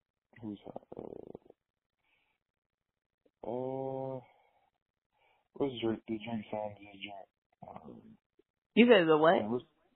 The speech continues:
Speaker 1: the, the Drake song that just dropped. What's the name of it? 'Cause I feel like that was a random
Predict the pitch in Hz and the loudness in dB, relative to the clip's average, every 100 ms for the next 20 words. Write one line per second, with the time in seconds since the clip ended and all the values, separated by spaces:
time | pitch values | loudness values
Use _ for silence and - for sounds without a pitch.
0 | - - - - - 120 120 110 123 117 | -20 -14 -14 -14 -6 -2 0 4 6 6
1 | - 113 104 98 101 - 98 98 117 - | 2 -2 -2 -10 -16 -16 -16 -20 -20 -20
2 | 104 - - 659 _ _ _ _ - _ | -20 -20 -20 _ _ _ _ _ -20 _
3 | _ _ _ 117 127 123 143 117 117 113 | _ _ _ -2 0 0 2 4 4 2
4 | 104 104 110 107 | -2 -4 -4 -4